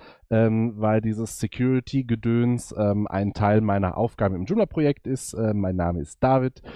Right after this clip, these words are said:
Ich leite das Security-Team des internationalen Joomla-Projekts gemeinsam mit fünf bis sieben anderen. Ich hab die genaue Zahl nicht im Kopf. Ähm, sorgen wir dafür, dass Joomla der wunderbar kuschelige und sichere Ort ist, ähm, äh, der, der, der Joomla-Nummer so ist.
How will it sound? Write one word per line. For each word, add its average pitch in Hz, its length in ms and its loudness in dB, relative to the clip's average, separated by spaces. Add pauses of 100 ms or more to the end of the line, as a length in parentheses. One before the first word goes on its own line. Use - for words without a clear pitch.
(200)
Ich - 180 -8
leite 92 280 2
das 85 320 -4
Security-Team 101 640 -2
des 90 160 -4
internationalen 90 640 -2
Joomla-Projekts 110 800 -2 (320)
gemeinsam 92 480 0
mit 90 160 -4
fünf - 420 -4
bis - 220 -6
sieben 95 240 -2
anderen. 98 380 0
Ich 90 100 -4
hab 98 120 -4
die 92 80 -6
genaue 87 280 0
Zahl 90 300 -2
nicht 85 100 -10
im 80 100 -10
Kopf. - 300 -8 (340)
Ähm, 107 360 2
sorgen 101 340 0
wir 95 120 0
dafür, 92 500 0
dass 87 260 -2
Joomla 95 400 2
der 87 200 -2
wunderbar 92 360 -2
kuschelige 95 480 -6
und 87 80 -6
sichere 85 400 -6
Ort 80 340 -4
ist, - 300 -12
ähm, 80 580 -4
äh, 76 460 -6
der, 80 220 -4
der, 78 180 -4
der 78 120 -12
Joomla-Nummer 80 500 -4
so 78 60 -8
ist. - 320 -4